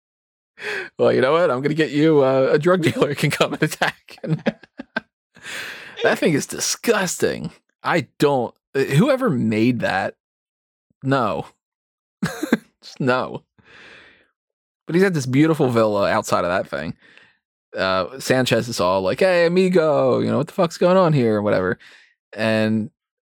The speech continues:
I love how Bond plays this super cool. Immediately on the fly, he's thinking of a plan. He's like, "That's a freelance hit team. They were afraid that I was gonna warn you and spoil their plans.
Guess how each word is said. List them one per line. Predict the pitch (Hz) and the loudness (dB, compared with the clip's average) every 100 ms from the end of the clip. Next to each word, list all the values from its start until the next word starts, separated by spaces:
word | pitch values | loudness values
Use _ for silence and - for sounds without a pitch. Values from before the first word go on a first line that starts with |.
| _ | _
I | 120 | -2
love | 127 151 165 | 2 2 2
how | 160 139 | 0 -2
Bond | 110 113 110 113 | -2 0 0 0
plays | 110 110 | 0 0
this | 110 107 | -4 -4
super | - 110 104 | -2 -4 -6
cool. | - 92 82 - _ _ _ _ _ _ _ - - | -4 -4 -4 -10 _ _ _ _ _ _ _ -20 -2
Immediately | 127 135 143 117 107 | 2 4 4 2 0
on | 104 | 0
the | 104 | -2
fly, | - 98 90 | 0 0 0
he's | 117 113 | -2 -4
thinking | - 110 - | -2 -4 -2
of | 98 113 | -4 -4
a | |
plan. | - - 69 123 | -8 -8 -8 -8
He's | 110 - | -8 -6
like, | 76 80 | -8 -6
"That's | 95 - | -6 -6
a | 92 | -6
freelance | - 107 92 87 - | -2 0 -2 -4 -2
hit | 147 - | -2 0
team. | 135 127 123 120 117 | 0 4 4 4 2
They | 101 | 0
were | 90 | 0
afraid | 87 110 95 | 0 0 0
that | 90 | -2
I | 85 | -4
was | - | -6
gonna | 80 | -4
warn | 104 120 120 | 0 2 2
you | 117 110 | 2 0
and | 104 | -4
spoil | - 90 87 | -4 -4 -4
their | 67 | -6
plans. | - 131 123 120 117 113 117 - | -2 0 2 2 0 -2 -4 -8